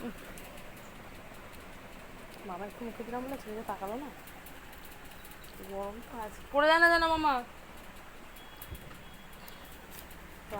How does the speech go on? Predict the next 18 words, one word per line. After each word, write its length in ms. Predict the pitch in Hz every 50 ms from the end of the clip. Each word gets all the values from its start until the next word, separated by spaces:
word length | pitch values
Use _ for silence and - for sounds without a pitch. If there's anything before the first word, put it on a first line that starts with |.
| 196
আজকে 220 | 185 180 - - 220 196
পুটুর 240 | - 202 - - 202 196
বাবা 200 | 208 208 - 208 202 - - - - - - - - - - - - - - - - - - - - - - - - - - - - - - - - - - - - - - - - - - - - - - - - - 202 202 196
রান্না 260 | 190 190 196 190 208 196 -
করেছে, 320 | 208 196 208 - - 226 247 254 - - - - - - - - - - - - - - - - - - - - - - - -
অনেক 160 | - 208 202 - -
কিছু 160 | 240 220 - 254 220
করেছে, 200 | 208 196 196 196 190
টক 140 | - 196 185 185 185
ডাল 120 | 190 190 185 -
করেছে, 320 | 196 190 202 196 - - 208 214 208 - - - - - - - - - - - - - - - - - - - - - - - - - - - - - - - - - - - - - - - - - - - - - - - - - - - - - - - - - - - 214 202
আর 400 | 190 190 190 185 185 190 190 190 196 - - - - -
কুমড়ো, 640 | - 220 214 208 208 208 208 202 202 196 190 208 208 - - - 202
ও 20 | 202 202 202 202 196 196 - - - - - - - 202 196 -
পটল 260 | - 196 196 - 196 185 190
ভাজা 180 | 190 180 180 185 185
করেছে, 220 | 190 190 196 - - 202 -
সব 100 | - 196